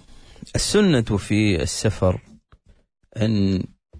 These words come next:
يقصر الرباعية، وعائشة رضي الله عنها تقول: "ف-، فرضت الصلاة أو أول ما فرضت ركعتين، فأقرت في السفر وزيد في الحضر."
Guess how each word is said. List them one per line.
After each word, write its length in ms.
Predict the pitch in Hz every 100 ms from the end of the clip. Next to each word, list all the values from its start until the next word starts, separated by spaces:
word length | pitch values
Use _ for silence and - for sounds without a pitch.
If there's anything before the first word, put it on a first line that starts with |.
| _
يقصر 920 | 101 117 151 - - 101 98 95 98 - - _ _ _ _ -
الرباعية، 840 | 107 101 80 80 73 78 67 64 - _ _ _ _ _ _ _ _ -
وعائشة 380 | 98 110 107 90
رضي 260 | 87 92 87
الله 360 | 87 87 87
عنها 480 | 85 90 92 87 98
تقول: 460 | - 120 - 107 107
"ف-، 180 | -
فرضت 800 | - - 110 - 127 95 92 -
الصلاة 680 | - - - 90 104 117 76 -
أو 200 | 107 90 82 -
أول 440 | 107 92 80 85
ما 240 | 80 80 -
فرضت 580 | - 107 120 135 -
ركعتين، 720 | - 85 - 80 - 78 78 - - - - - - - -
فأقرت 760 | - 87 92 117 107 87 87
في 140 | - -
السفر 540 | - - 117 139 127
وزيد 600 | 87 85 92 101 127 131
في 160 | 113 -
الحضر." 560 | 95 - - 69 -